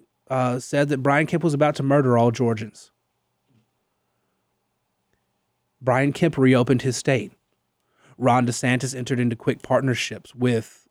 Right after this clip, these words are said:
uh, the grocery store chains, with Publix, to get, uh, to get, uh, shots out there. He, uh,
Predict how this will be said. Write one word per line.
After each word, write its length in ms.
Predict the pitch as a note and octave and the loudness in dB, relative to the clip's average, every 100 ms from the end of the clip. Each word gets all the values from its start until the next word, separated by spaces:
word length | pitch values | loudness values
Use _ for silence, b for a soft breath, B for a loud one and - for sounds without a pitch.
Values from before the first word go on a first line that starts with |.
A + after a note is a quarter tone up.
| C3 | -10
uh, 220 | A2+ G#2+ | -6 -6
the 100 | A#2+ | -4
grocery 360 | B2 D3 - A2 | 0 0 0 -4
store 200 | - A2 | -6 -12
chains, 240 | - A2 | -14 -14
with 140 | A#2+ | -16
Publix, 540 | - D#3+ B2 - - - _ _ _ _ _ _ _ _ | -2 0 0 -6 -14 -20 _ _ _ _ _ _ _ _
to 80 | C3 | -4
get, 320 | B2 B2 A#2+ A#2+ | -2 -2 -4 -2
uh, 260 | B2+ A#2 | 2 2
to 120 | A2 B2+ | 0 0
get, 200 | C3+ B2+ C3 - | 0 0 -8 -4
uh, 180 | B2+ | -2
shots 420 | A#2+ - D3+ F#3+ - | -2 0 0 0 -6
out 180 | - - | -12 -18
there. 240 | B1 - _ _ _ _ _ _ _ _ - | -20 -20 _ _ _ _ _ _ _ _ -10
He, 540 | C3+ D3+ C#3 C3+ C3 - | -2 4 4 4 0 -2
uh, 380 | B2 A#2 A2 | -2 0 -2